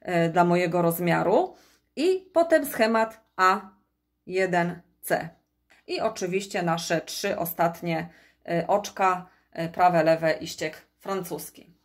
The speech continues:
I teraz zobaczcie, jesteśmy na początku naszego okrążenia, znowu. I teraz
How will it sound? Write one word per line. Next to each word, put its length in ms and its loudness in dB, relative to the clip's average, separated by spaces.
I 80 -4
teraz 300 2
zobaczcie, 440 2
jesteśmy 440 -6
na 140 2
początku 600 -2
naszego 480 -4
okrążenia, 840 0
znowu. 640 -2
I 120 -4
teraz 680 2